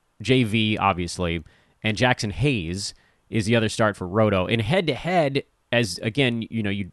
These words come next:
we tilt more towards what does the schedule say? Well, they're finishing up a back-to-back today, and then they're off for two days. So this isn't a team you're really dabbling in, at least,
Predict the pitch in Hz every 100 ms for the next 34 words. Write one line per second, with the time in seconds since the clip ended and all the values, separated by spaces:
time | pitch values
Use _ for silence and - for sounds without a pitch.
0 | - 107 101 - 160 120 127 120 - 117
1 | 104 87 - _ _ _ _ _ - 113
2 | 123 - 98 - - - 135 117 92 -
3 | 104 82 82 90 _ _ - 107 113 170
4 | 170 - 139 131 101 110 110 - 101 101
5 | - - 82 - 147 120 92 - 113 127
6 | 110 110 - - - - - 165 131 87
7 | 78 - 117 135 139 147 - 139 131 110
8 | 117 143 104 107 117 117 101 98 92 -
9 | _ _ _ - 110 120 185 - -